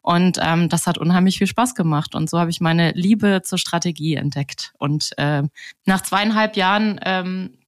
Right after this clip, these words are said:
bei Serviceplan, äh, hat es mich dann in, äh, Richtung Tech gezogen, wie du auch schon gesagt hast, Liane. Ich war dann, äh, bei Google und bei Dropbox dort im Bereich, ähm, Sales vor allem tätig.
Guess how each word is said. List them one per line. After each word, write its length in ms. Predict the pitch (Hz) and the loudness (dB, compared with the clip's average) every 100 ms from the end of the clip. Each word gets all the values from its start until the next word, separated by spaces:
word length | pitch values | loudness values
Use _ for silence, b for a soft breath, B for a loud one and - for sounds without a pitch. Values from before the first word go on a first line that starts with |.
| - | -4
bei 400 | 185 175 185 180 | 0 2 0 -2
Serviceplan, 800 | - 196 226 - 208 202 202 202 - | -2 0 0 0 0 4 4 2 0
äh, 200 | - - | -8 -4
hat 160 | 180 185 | -2 0
es 100 | 208 | 0
mich 120 | 196 | 0
dann 260 | 190 190 185 | 2 0 2
in, 380 | 180 180 185 - _ | 2 0 -2 -8 _
äh, 100 | 175 | -2
Richtung 520 | 175 196 190 190 180 | 0 2 2 2 2
Tech 220 | - 247 254 | 0 0 0
gezogen, 440 | 254 - 240 226 | -2 0 4 4
wie 80 | 202 | 4
du 100 | 202 | 2
auch 120 | 185 | 0
schon 180 | - 185 | 0 0
gesagt 340 | 175 190 214 | 0 0 0
hast, 180 | 214 - | -4 -4
Liane. 360 | 196 196 202 196 | -2 0 0 -4
Ich 120 | - | -4
war 120 | 175 | -4
dann, 240 | 180 180 | -4 -6
äh, 100 | 185 | -8
bei 180 | 175 175 | -8 -8
Google 360 | 175 247 254 220 | -4 -2 0 -2
und 140 | 190 | -4
bei 120 | 180 | -6
Dropbox 460 | 180 202 214 208 - | -4 -2 0 -2 0
dort 180 | 190 185 | -4 -2
im 80 | 180 | -4
Bereich, 340 | 170 170 180 B B B - | 0 0 -2 B B B -6
ähm, 240 | 170 165 - | -4 -2 -2
Sales 400 | - 214 277 - | 0 2 2 2
vor 140 | - | 0
allem 220 | 196 196 | 2 2
tätig. 540 | 202 196 196 208 208 | 0 0 0 0 -2